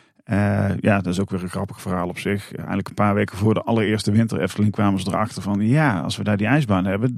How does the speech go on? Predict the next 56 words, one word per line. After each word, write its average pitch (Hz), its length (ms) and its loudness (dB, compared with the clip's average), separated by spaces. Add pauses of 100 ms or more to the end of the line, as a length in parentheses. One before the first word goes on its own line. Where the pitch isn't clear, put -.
(180)
dan 113 300 2
moeten 123 220 2
we 117 60 2
misschien 123 260 2
ook 120 120 -2
wel 131 100 4
iemand 131 240 0
hebben 120 240 2
die 127 120 4
daar, 120 280 4
eh, 120 160 2
enigszins 131 400 0
toezicht 143 380 4
houdt 98 340 0
over, 98 300 -2
eh, 101 60 2
het 95 120 0
reilen 95 320 2
en 90 80 0
zeilen." 95 420 -2 (680)
Dus 117 200 2
toen, 117 340 4
eh, 117 360 2
ja, 117 200 4
hals 110 200 2
over 110 200 2
kop, 113 340 -2
eh, 104 240 2
werd 107 220 -2
ik, - 240 -4
eh, 95 480 2 (100)
door 101 200 0
mijn 98 120 4
toenmalige 104 720 2
leidinggevende 101 520 2
Jan 104 160 2
van 98 100 -4
der 101 80 -2
Westerlaken, 101 760 -2
eh, - 60 -10
eigenlijk, 101 440 -4
eh, 98 180 -2
geopperd 101 380 -4
als, 92 280 -2
eh, 101 80 0
"Nou, 104 260 2
ik 98 120 -2
denk 104 160 4
dat 95 140 0
Loet 123 140 4
dat 104 180 2
wel 92 160 -2
kan 101 280 4
en 101 100 0
leuk 104 220 2
vindt." - 400 -2